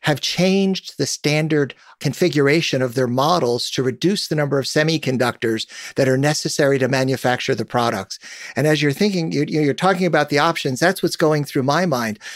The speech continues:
They're literally changing the design of the product such as to reduce the,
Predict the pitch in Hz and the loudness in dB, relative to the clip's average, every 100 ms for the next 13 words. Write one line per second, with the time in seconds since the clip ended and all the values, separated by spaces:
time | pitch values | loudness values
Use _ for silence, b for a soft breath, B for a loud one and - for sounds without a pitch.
0 | B - 180 170 208 220 180 165 - 170 | B 2 4 4 4 4 2 0 0 0
1 | 180 165 160 135 135 123 147 185 185 160 | 0 0 -2 -2 -4 0 0 2 0 -2
2 | 165 - 156 131 123 117 - B B B | -4 0 0 2 0 -6 -14 B B B
3 | - - - 156 139 - 147 139 - 165 | -2 0 2 0 0 -2 0 0 2 0
4 | 190 - 160 143 | 0 -2 -2 -2